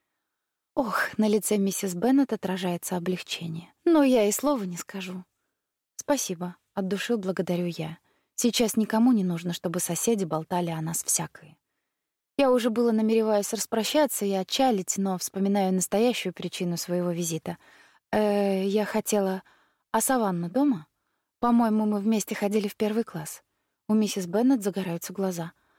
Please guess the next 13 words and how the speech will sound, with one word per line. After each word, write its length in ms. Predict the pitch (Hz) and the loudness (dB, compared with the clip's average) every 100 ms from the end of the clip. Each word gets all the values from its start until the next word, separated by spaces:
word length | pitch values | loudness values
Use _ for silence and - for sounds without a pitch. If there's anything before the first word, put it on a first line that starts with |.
| _ - | _ -2
«Верно, 380 | 254 254 240 262 | 2 2 2 -2
ходили. 540 | - 285 196 202 214 - _ _ - | -2 -2 0 -2 -4 -12 _ _ -2
Обожди, 420 | 254 285 208 185 | 0 0 0 -4
сейчас 360 | - 226 220 - | -4 -4 -6 -4
кликну». 440 | 190 175 185 180 _ _ _ - | -6 -6 -8 -10 _ _ _ -4
Она 220 | 196 185 | 0 2
разворачивается 840 | 175 180 180 240 - 240 214 - | 0 0 0 0 0 -2 -2 -2
и 40 | 196 | -4
исчезает 480 | - 190 170 175 170 | -2 -2 -2 -2 -4
в 60 | |
глубине 380 | - 175 180 175 | -4 -2 0 0
дома. 340 | 170 160 160 - _ | 0 -2 -4 -10 _
«Саванна?» 640 | - 240 247 320 247 170 | -2 2 2 2 0 -4